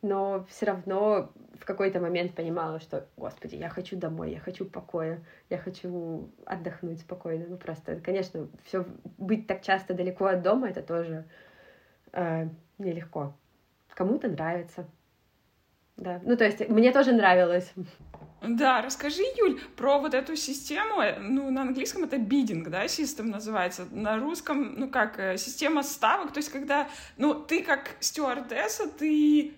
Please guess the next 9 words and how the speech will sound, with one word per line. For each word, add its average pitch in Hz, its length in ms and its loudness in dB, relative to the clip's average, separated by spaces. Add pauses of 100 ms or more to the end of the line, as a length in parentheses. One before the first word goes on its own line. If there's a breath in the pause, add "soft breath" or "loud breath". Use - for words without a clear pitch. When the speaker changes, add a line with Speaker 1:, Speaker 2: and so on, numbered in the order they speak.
(120)
Speaker 2:
естественно, 339 540 0
наверное, 247 320 -4
предпочтёшь 254 760 -4 (120)
дальний 214 460 2
рейс, 226 240 0
допустим, 185 520 -6
да, 196 260 4
в 185 400 2
Лос-Анджелес, 233 1000 -2